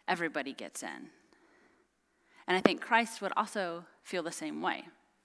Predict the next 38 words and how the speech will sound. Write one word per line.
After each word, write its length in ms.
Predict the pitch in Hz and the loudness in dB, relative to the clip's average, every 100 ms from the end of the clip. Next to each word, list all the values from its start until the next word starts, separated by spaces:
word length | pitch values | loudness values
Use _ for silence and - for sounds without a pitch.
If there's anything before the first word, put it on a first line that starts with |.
| _ _ _ _ _ _ _ - - - | _ _ _ _ _ _ _ -18 -16 -14
So 100 | - | 2
remember 180 | 240 285 | 8 10
when 80 | 285 | 10
I 60 | 233 | 10
said 260 | 226 208 | 10 8
sometimes 280 | 226 214 196 | 8 4 4
you 80 | 208 | 2
have 100 | 185 | 0
to 80 | 185 | 0
look 120 | 180 | 0
at 120 | 160 | 0
different 280 | 180 175 - | 0 -4 -2
stories? 580 | 185 185 190 202 - - _ - - - - _ | 0 2 2 -2 -8 -14 _ -20 -20 -20 -20 _
I 80 | 190 | 4
wanna 120 | 208 | 4
look 120 | 202 | 6
at 100 | 190 | 4
a 60 | 175 | 4
different 320 | 175 170 117 | 0 -2 -2
story 240 | - 156 | 0 2
that 120 | 139 143 | 2 0
I 20 | |
think 240 | 151 - | -2 -6
ties 300 | - 139 147 | -2 -2 -2
into 260 | 131 131 143 | -6 -6 -6
this, 240 | 123 - - _ _ _ _ - | -8 -8 -14 _ _ _ _ -18
um, 180 | 139 123 | -14 -8
text 320 | - 147 - | 0 0 0
in 140 | 127 127 | -6 -4
John. 340 | 107 80 - - - - - - - | -2 -2 -4 -14 -20 -20 -20 -20 -12
So 120 | - 220 | 2 10
we're 80 | |
actually 220 | 233 240 247 | 10 10 4
gonna 120 | 208 | 2
flip 260 | - 190 - | 4 4 4
to 320 | 196 165 151 175 | 4 6 6 4
Luke 220 | 196 214 | 2 2
fourteen. 760 | - 190 - - 175 151 151 | 4 4 4 2 2 2 0